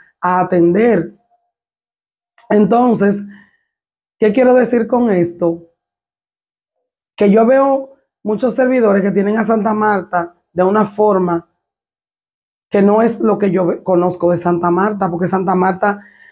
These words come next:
santo, Santa Marta es una metresa de gusto. Santa Marta es una metresa de educación. Santa Marta es una metresa plantada.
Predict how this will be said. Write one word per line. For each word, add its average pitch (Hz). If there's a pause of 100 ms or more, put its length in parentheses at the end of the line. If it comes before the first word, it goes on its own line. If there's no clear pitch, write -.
(260)
santo, 277
Santa 269
Marta 262
es 277
una 277
metresa 269
de 240
gusto. 196 (920)
Santa 214
Marta 220
es 254
una 254
metresa 240
de 226
educación. 220
Santa 196
Marta 202
es 233
una 247
metresa 240 (240)
plantada. 214